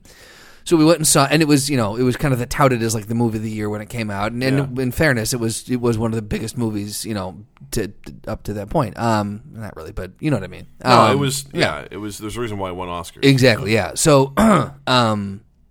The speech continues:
Speaker 1: I feel like it also kinda kicked off a whole,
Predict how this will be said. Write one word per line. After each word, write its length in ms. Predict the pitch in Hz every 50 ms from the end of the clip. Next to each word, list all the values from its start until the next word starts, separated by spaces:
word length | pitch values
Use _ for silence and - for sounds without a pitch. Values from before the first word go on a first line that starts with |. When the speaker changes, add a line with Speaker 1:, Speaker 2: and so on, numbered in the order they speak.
| _ _ _ _ _ _ _ _ _ _ _ _ _ _ _ _ -
Speaker 1:
I 80 | 143 160
feel 140 | - 294 381
like 100 | 370 233
it 80 | 180 131
also 220 | 131 156 156 156
kinda 200 | - 190 208 196
kicked 320 | - - - 151 139 139
off 240 | 131 117 113 117 -
a 60 | 139
whole, 520 | - - 120 113 110 107 107 107 107 110